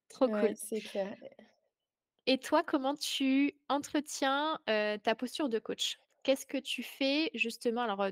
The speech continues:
Speaker 1: tu t'es, euh, certifiée il y a maintenant un peu plus d'un an.
Speaker 2: Mhm.
Speaker 1: Euh, mais depuis, est-ce que t'as mis en place une certaine routine ou quelque chose en particulier pour, euh, justement entretenir, euh, ce que tu apportes à tes, euh, clientes ?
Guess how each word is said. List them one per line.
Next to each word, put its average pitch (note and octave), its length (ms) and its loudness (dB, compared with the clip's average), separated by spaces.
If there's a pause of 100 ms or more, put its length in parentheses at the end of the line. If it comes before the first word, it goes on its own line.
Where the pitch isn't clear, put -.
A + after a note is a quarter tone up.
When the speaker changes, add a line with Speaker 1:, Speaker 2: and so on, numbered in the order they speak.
Speaker 1:
tu - 180 -8
t'es, G#3 340 0
euh, F#3 140 -2
certifiée A#3 720 -2
il A3 60 -2
y G3+ 60 2
a F#3 180 4
maintenant F#3+ 300 -4
un F#3+ 60 -4
peu G3 100 -2
plus - 160 -14
d'un F#3 200 0
an. E4+ 160 0 (560)
Speaker 2:
Mhm. G3 240 6
Speaker 1:
Euh, G3 420 -2 (160)
mais A3 200 4
depuis, C4 640 0
est-ce A#3+ 260 -2
que C#4 80 0
t'as B3+ 320 2
mis C4 240 -2
en A#3+ 100 -2
place C4 300 0
une B3 80 -4
certaine A3+ 300 0
routine C4+ 560 2
ou - 20 -6
quelque A#3 300 -2
chose A#3+ 160 -4
en A3+ 100 -2
particulier A#3 640 -4
pour, B3+ 260 -2
euh, G#3 280 4
justement A3+ 500 -2
entretenir, A#3 580 -2
euh, A3 120 2
ce - 80 -8
que - 80 0
tu - 160 -2
apportes A#3 300 -2
à A3 60 -2
tes, G3 300 -2
euh, F#3+ 80 0
clientes ? A#3 460 -4